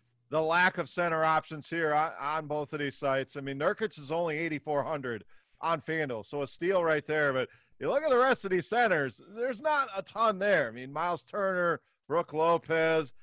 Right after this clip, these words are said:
uh, Steven Adams in, in an up and down, smaller type game, uh, Olynyk. I mean, there, there's just not much to get excited about. So,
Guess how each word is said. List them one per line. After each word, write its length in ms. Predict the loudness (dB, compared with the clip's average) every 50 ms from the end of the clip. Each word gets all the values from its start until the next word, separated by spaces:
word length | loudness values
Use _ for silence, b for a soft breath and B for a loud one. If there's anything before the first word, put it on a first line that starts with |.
| -20 -20 -12 -10
uh, 120 | -10 -10
Steven 400 | -10 -8 -6 -6 -2 -2 -2 0
Adams 560 | 2 2 2 4 4 2 2 0 -2 -4 -4
in, 140 | -4 -4 -4
in 200 | -4 -6 -4 -4
an 100 | -2 0
up 220 | 0 0 0 _
and 80 | -6 0
down, 240 | 0 2 2 2 -2
smaller 420 | -4 -6 -2 0 2 2 2 0
type 360 | 0 -2 0 0 0 0 _
game, 500 | -6 -6 -4 -2 -2 -2 -2 -2 -4 -6 -10 _ _ -20 -20 _ -10
uh, 120 | -10 -6
Olynyk. 800 | -4 -2 -2 0 0 0 0 0 0 2 0 0 -2 _ -6 -8
I 60 | -8
mean, 200 | -6 -6 -6 -6
there, 180 | -6 -8 -6 -4
there's 220 | -4 -6 -4 -6
just 200 | -10 -12 -8 -4
not 220 | -2 -2 -2 0
much 200 | 0 -2 -4 -4
to 60 | -6 -6
get 140 | -4 -4
excited 420 | -4 -4 -2 0 0 2 2 0 -2
about. 320 | -4 -4 -4 -4 -6 -8
So, 380 | -6 -2 0 2 2 2 0